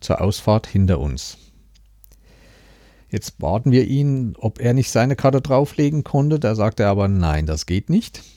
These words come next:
weil wenn er sie drauflegt, ist er draußen.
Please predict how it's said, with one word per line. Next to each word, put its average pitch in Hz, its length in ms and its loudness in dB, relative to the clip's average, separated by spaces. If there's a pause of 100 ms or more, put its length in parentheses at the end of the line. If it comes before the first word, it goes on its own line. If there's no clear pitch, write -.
(140)
weil 95 480 2
wenn 101 160 2
er 101 160 2
sie 95 120 0
drauflegt, 107 760 0
ist - 380 -6
er 120 180 2
draußen. 92 600 0